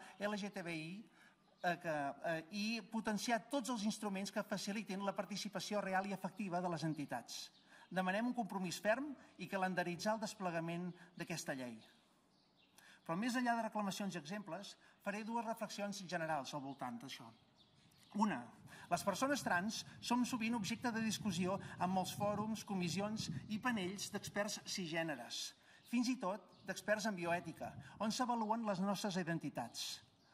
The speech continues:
Estem de moda, sembla. Aquestes persones haurien de ser conscients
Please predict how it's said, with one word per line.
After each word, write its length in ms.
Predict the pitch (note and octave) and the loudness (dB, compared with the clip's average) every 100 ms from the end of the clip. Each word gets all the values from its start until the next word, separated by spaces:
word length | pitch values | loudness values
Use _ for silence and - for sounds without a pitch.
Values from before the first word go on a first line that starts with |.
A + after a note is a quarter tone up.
| - - | -20 -8
Estem 240 | - F3 | -4 -2
de 120 | D3+ | 0
moda, 260 | D#3+ D3+ B2 | 2 0 -2
sembla. 380 | - B2+ A#2 A#2 - - - - - - - | -6 -6 -8 -12 -16 -20 -20 -20 -20 -8 0
Aquestes 460 | E3+ - B3 C#4 - | 0 2 0 0 -2
persones 520 | A3 - A#3+ F3+ F3+ | 0 2 2 2 0
haurien 220 | G3+ A3 B3 | 0 2 2
de 60 | G3 | 0
ser 140 | A#3 | 0
conscients 800 | G3+ F#3 - A#3 G3 D#3 - | 0 0 2 0 0 -2 -4